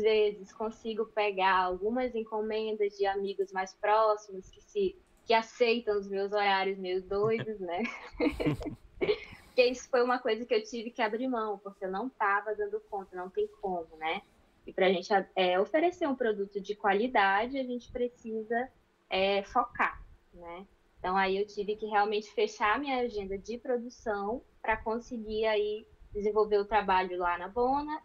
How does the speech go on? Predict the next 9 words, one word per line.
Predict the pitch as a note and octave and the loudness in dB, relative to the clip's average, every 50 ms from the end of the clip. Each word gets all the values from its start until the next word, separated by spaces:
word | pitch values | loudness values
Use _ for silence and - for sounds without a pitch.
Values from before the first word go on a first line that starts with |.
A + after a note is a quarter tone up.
| _ _ | _ _
e | - B3+ C4 C4 C#4 D4 E4 - - - - _ _ _ _ - | -2 0 0 2 0 0 -2 -6 -10 -20 -20 _ _ _ _ 0
com | B3 A3+ A3+ A3+ A3+ G#3+ - | 2 2 2 2 0 -2 -2
o, | - A#3 A3+ | -2 0 0
as | - A3 A3+ - | 0 0 0 -2
formações | - A3+ A3+ A3+ A3 A3+ - - A3 G#3+ G#3 | -4 -2 -2 -2 -2 -2 -2 -2 -2 -2 0
aos | A3+ A3 A3 - | -2 -4 -4 -4
finais | B3 A#3 A3 G#3+ G#3+ A3+ A#3 A3 | -4 -2 0 0 -2 -2 -4 -6
de | - | -8
semana. | - C4 C#4+ C#4+ A#3+ F#3+ F3 E3 | -6 -4 -2 -2 -2 -2 -4 -6